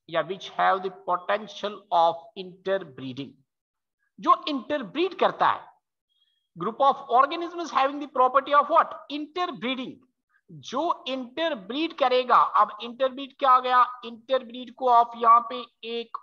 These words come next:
और नाम से भी जान सकते हैं, intercourse। This is यहाँ पे second term for the interbreed,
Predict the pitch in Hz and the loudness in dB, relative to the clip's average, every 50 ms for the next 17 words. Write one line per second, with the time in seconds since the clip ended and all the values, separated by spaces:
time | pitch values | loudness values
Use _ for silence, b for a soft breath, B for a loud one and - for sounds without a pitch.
0 | _ - 214 233 240 247 262 240 233 233 226 226 226 226 - 233 233 226 233 220 | _ -8 -6 -6 -4 -4 -6 -2 2 4 6 6 4 2 -2 -12 -12 -12 -4 2
1 | 214 208 214 214 214 - 220 214 _ _ _ - 220 214 214 214 214 - - - | 4 4 4 4 0 -8 -14 -16 _ _ _ -6 -4 -2 0 -2 -2 -4 -6 -12
2 | _ _ - 226 233 233 233 233 - 247 240 233 233 - _ - 208 180 131 - | _ _ -14 -12 -12 -12 -12 -8 -2 -2 -2 -2 -2 -6 _ -4 -4 -4 -4 -6
3 | - - - - - - _ _ _ _ _ _ _ _ _ _ _ _ _ _ | -10 -16 -18 -20 -20 -20 _ _ _ _ _ _ _ _ _ _ _ _ _ _
4 | _ _ _ _ _ _ _ _ _ _ _ _ _ _ _ _ _ _ _ _ | _ _ _ _ _ _ _ _ _ _ _ _ _ _ _ _ _ _ _ _
5 | _ - _ _ _ _ _ _ _ _ _ _ _ _ _ _ - 202 - - | _ -20 _ _ _ _ _ _ _ _ _ _ _ _ _ _ -16 -16 -14 -12
6 | 233 208 - - _ _ 190 190 185 185 190 - 202 196 185 - - _ _ - | -14 -14 -16 -20 _ _ 4 8 8 8 8 6 0 -6 -6 -10 -16 _ _ -6
7 | - 240 240 240 240 220 208 220 202 196 190 165 - 190 175 170 180 185 - 190 | -4 -4 -2 -4 -4 -4 0 2 2 2 2 2 0 2 2 0 -2 -8 -12 -12
8 | 135 120 127 104 95 87 80 80 | -12 -12 -12 -14 -14 -16 -20 -20